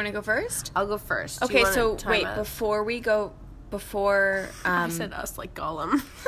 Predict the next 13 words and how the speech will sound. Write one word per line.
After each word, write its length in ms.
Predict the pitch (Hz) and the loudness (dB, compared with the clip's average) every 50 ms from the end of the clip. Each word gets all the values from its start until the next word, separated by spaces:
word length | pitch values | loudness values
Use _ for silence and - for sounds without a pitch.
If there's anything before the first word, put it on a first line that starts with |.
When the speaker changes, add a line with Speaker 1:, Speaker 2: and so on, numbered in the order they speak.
| 554 554 - 762 - - - - - - - | -4 -2 -6 -8 -8 -8 -14 -18 -18 -16 -14
Speaker 2:
<laughs> 680 | - - 247 247 254 - - - - - - - - | -10 -6 -4 -4 -4 -6 -8 -12 -14 -12 -12 -10 -4
Speaker 1:
Precious. 680 | - 254 220 220 - - - - - - - - - - - - - 403 - - - - - 480 - | -2 -2 0 -2 -2 -4 -6 -8 -8 -10 -12 -14 -14 -14 -12 -10 -10 -8 -8 -10 -10 -6 -2 0 0
Before 360 | 247 247 392 262 262 269 277 | 4 6 6 8 8 6 4
we 120 | 277 262 | 2 0
do 160 | 208 214 226 | 0 0 0
this, 300 | 226 202 196 190 196 - | 4 4 4 4 4 2
I 160 | - 202 202 196 | 2 4 4 4
also 540 | 190 196 196 - - 208 202 196 190 185 | 4 4 2 0 -2 0 0 0 0 -2
think 320 | - - - 98 92 90 - | -2 -2 -2 -4 -4 -2 -2
that 240 | 90 - 85 - - | -2 -2 -2 -2 -4
it's 180 | 127 139 135 - | -4 -4 -4 -2
im-, 240 | 180 180 180 170 - - - - - - - - - - - - | -4 -4 -4 -4 -6 -10 -10 -10 -10 -12 -10 -10 -10 -10 -6 -4
I, 220 | 185 185 180 | -4 -4 -4